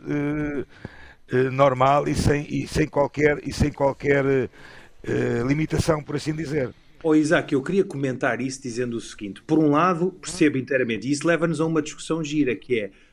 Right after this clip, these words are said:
Speaker 2: perceber até que ponto é que o hijab é definidor da sua religiosidade e o faz
Speaker 1: Ora,
Speaker 2: um comportamento religioso.
Speaker 1: ora aí está.
Speaker 2: Porque, porque é como o Henrique diz, eh, eh, muitas vezes a matriz cultural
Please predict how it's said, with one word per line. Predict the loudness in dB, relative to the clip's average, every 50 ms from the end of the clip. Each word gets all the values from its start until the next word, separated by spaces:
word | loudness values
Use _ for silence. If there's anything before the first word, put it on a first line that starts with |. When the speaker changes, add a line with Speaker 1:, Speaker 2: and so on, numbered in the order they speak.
| _ _ -8
Speaker 2:
perceber | -8 -6 -6 -6 -2 -2 -2 2 4 4 4 4 4 2 0 -4 -8 -12 -20 -20 -20 -20 -20 _ _ _ -6
até | -6 -2 2 0 0 0
que | -2
ponto | -6 -2 -2 -2 0 0
é | 0
que | -2 0 -2
o | -2 -2
hijab | 0 0 0 0 0 2 0
é | -2
definidor | -2 -4 -12 -12 -6 -4 -4 -2 -4 -4 -4
da | -6 -8
sua | -8 -8 -6 -2 -2 0 0 -2
religiosidade | -4 -2 0 0 0 -2 -4 -8 -8 -4 -4 -2 -2 0 0 0 -2 -2 0
e | -2
o | -2 -2
faz | 0 4 6 6
Speaker 1:
Ora, | 8 8 8 6 4 4
Speaker 2:
um | 2
comportamento | 0 -4 -8 -6 -6 -6 -8 -8 -10 -8
religioso. | -8 -8 -6 -2 0 0 0 0 -2 -6 -18 -20 _ _ _ -20 _ -6 0
Speaker 1:
ora | 2 2 4 4
aí | 4 4
está. | 4 4 2
Speaker 2:
Porque, | 0 -4 -4 -4 -4 -4 -8 -12 -20 _ _ -20 -20 -12 -2
porque | 2 2 2 4 2 0
é | 0
como | 0 -2 -2 -2
o | -2
Henrique | -2 -2 -2 -4 -4 -4 -6 -6
diz, | -4 -4 -2 -2 -4 -2 0 0 0
eh, | 0 -2 -4 -4 -6 -10
eh, | -10 -10 -10 -12 -16 _ _ _ -20 -14 -6
muitas | -2 0 0 0 2 0 0 0 0
vezes | -2 0 0 0 0 0 0
a | -2 0
matriz | 0 0 -2 -4 -2 -4 -2 -2 -2 -2 -4
cultural | -6 -4 -4 -4 -4 -4 -4 -2 -2 -2 -2 -2 -6 -8 -10 -12